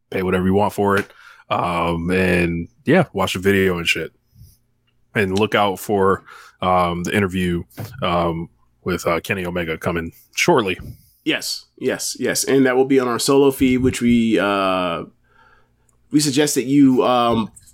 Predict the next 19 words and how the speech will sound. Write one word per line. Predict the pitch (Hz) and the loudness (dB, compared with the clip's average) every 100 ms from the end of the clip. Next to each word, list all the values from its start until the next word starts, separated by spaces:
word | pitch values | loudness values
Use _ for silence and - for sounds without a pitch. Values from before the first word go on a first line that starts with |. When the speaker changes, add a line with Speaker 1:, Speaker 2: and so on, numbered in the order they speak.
| _ - _ | _ -20 _
Speaker 2:
follow | 160 170 165 160 160 | 2 2 4 2 4
and | 139 139 | 4 2
subscribe | 127 - 151 151 | 0 0 2 0
to | 147 147 | 2 4
if | 135 135 | 4 4
you | 139 135 | 4 4
are | 120 120 | 4 0
following | 104 135 123 120 123 | -2 0 0 0 0
and | 117 | 0
listening | 117 113 101 | 0 0 0
to | 113 | 0
us | 104 | 0
from | - 113 110 104 | 0 0 0 0
the | 110 107 104 107 | 0 0 0 -2
Solo | - 117 | -2 0
Suplex, | 104 - 127 117 110 98 - | 0 0 -2 -2 -4 -2 -4
uh, | 104 107 104 98 - _ _ _ _ _ _ - | -2 -2 -2 -4 -6 _ _ _ _ _ _ -6
uh, | 101 92 | -2 -2
thread. | - 113 90 80 | -2 0 0 -2